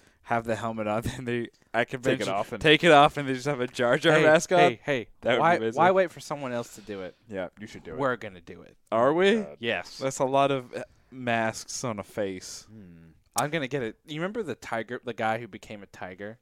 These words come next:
Speaker 1: Oh, from Ripley's.
Speaker 3: Believe It or
Speaker 1: Yeah,
Speaker 3: Not.
Speaker 1: I remember that.
Speaker 3: I'm
Speaker 1: It's
Speaker 3: gonna do
Speaker 1: weird.
Speaker 3: that with Jar Jar. Like, I'm gonna make my face like that in real life.
Speaker 2: Hmm.
Speaker 1: Hey, uh, spoiler, you're already there. Uh, so
Speaker 3: Thank
Speaker 1: Darth
Speaker 3: you.
Speaker 1: Maul's race spawns a bounty hunter. I wouldn't say that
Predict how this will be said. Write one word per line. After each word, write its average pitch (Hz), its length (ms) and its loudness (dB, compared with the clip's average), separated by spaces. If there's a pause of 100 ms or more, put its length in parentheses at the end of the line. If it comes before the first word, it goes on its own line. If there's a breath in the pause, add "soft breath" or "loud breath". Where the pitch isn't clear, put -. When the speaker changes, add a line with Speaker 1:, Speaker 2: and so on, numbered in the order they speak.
(720)
Speaker 1:
Oh, 135 280 0
from 110 200 -12
Ripley's. 110 640 -8
Speaker 3:
Believe 107 260 -10
It 104 40 -16
or 101 120 -14
Speaker 1:
Yeah, 107 60 -6
Speaker 3:
Not. 107 140 -6
Speaker 1:
I 101 40 -10
remember 104 320 -14
that. 165 220 -14
Speaker 3:
I'm 147 60 -4
Speaker 1:
It's 170 80 -10
Speaker 3:
gonna 196 160 -4
do 143 80 -8
Speaker 1:
weird. 139 100 -2
Speaker 3:
that 139 240 2 (120)
with 127 280 -12
Jar 107 240 -4
Jar. 95 220 -8
Like, 95 160 -8
I'm 123 80 -2
gonna 131 180 -6
make 135 180 -8
my 113 160 -6
face 107 380 -10
like 92 220 -16
that 90 300 -14
in - 80 -20
real - 180 -20
life. - 320 -20 (120)
Speaker 2:
Hmm. 120 240 -20
Speaker 1:
Hey, 127 220 -2
uh, 113 160 2
spoiler, 123 400 -2
you're 101 120 -6
already 98 200 -8
there. 95 240 -8 (380 soft breath)
Uh, 190 160 6
so 208 140 -2
Speaker 3:
Thank 196 120 -2
Speaker 1:
Darth 220 320 4
Speaker 3:
you. 202 60 -10
Speaker 1:
Maul's 202 320 2
race 151 280 2
spawns 127 380 2
a 127 40 -10
bounty 110 300 0
hunter. 117 340 -6
I 156 120 0
wouldn't 214 200 -2
say 175 160 0
that 131 280 2